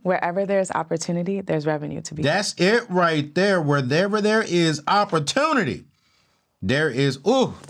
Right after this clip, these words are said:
Speaker 2: oh my gosh, revenue. It's like when you can fix a problem, you're gonna make some
Speaker 1: Right.
Speaker 2: money.
Speaker 1: So I started to look around, like,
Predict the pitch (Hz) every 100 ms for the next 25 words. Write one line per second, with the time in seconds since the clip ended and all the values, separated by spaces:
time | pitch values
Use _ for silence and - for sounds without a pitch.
0 | - - 160 214 190 156 180 135 113 76
1 | - - - _ - 120 180 190 190 170
2 | 143 - - - 170 156 156 156 139 190
3 | 190 202 196 165 98 95 - 117 113 101
4 | 190 175 82 64 - - - - - 190
5 | 185 170 - 175 180 180 180 180 196 175
6 | 175 165 160 160 156 147